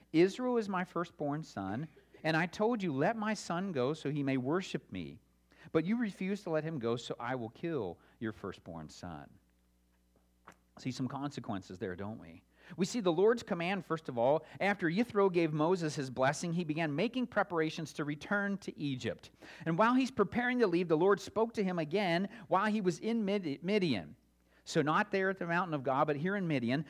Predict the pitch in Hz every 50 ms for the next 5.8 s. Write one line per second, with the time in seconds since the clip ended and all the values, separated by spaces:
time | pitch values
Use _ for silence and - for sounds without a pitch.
0 | - - 180 190 185 180 175 202 226 220 170 202 240 247 240 - - - 240 262
1 | 277 233 196 170 165 151 156 151 151 151 147 - - - 196 226 220 - 240 226
2 | 233 208 - 208 190 180 165 170 165 135 123 117 - 139 151 143 - - - -
3 | - 180 - 190 175 156 196 202 240 262 254 214 208 220 208 196 185 180 185 185
4 | 170 156 147 - - 190 180 190 214 277 240 139 131 127 143 165 - - - -
5 | - 151 135 - 151 160 147 127 160 160 147 107 87 82 -